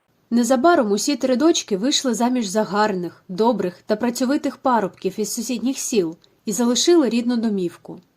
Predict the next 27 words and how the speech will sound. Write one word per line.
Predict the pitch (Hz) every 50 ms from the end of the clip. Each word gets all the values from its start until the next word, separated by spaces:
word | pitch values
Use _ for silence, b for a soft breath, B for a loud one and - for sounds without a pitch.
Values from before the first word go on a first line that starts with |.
| _ _ _
Сумувала | - - - 277 285 311 302 320 311 302 262 233
матуся | 208 208 202 226 208 - 208 185
за | 214 214
своїми | - 214 226 240 247 254 262 277
дітьми, | 247 240 226 190 - - 180 160 156 b b b b b b
але | 202 220 247 262 262
й |
раділа | 262 269 262 220 220 214 190 180
їхньому | 175 156 185 196 - - 226 220 214 208
щастю. | - - - 190 175 - - - - - 175 175 - _ _ _ _ _
Та | - 254 262
одного | 269 247 262 277 277 269 277 277
разу | 302 320 330 - 208 185 175 180 - _ -
тяжко | 277 277 302 302 - - 277 247
захворіла. | 277 277 277 262 285 285 262 226 196 170 165 156 151 170 - _ _ _ _ _ _ -
Вона | 214 262 294 302 320
не | 311 330
могла | 302 311 285 302 370 381
доглянути | 254 240 220 214 247 277 277 254 208 - 190
худобу, | - - 202 185 185 226 262 269 226 196 214 202 196 - _ _
прати | 247 269 320 330 330 254
білизну, | 190 175 190 185 196 220 240 240 208 185 196 185 180 175 - _ _ _
поратися | 277 311 320 302 285 - 226 226 - 208
на | 202 202
городі. | 196 190 190 185 185 196 214 220 185 185 185 180 175 - _ _ _ _ _ _ _ _ _
Послала | 247 262 - - 320 330 339 302 254
білочку | 208 226 302 320 285 226 226 - - - 170 156 b